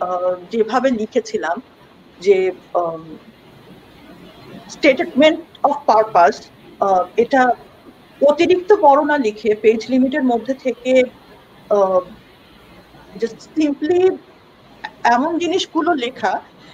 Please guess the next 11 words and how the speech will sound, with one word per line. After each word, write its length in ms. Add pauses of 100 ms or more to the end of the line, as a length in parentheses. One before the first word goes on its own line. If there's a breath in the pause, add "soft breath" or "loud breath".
(100)
যেগুলো 540
already, 720 (300)
আহ, 280 (120)
আপনি 300
আপনার 220
রেজুমেতে 540
লেখেননি। 520 (520)
আহ, 220 (200)
ধরেন 260
আপনি, 420 (140)
আহ, 140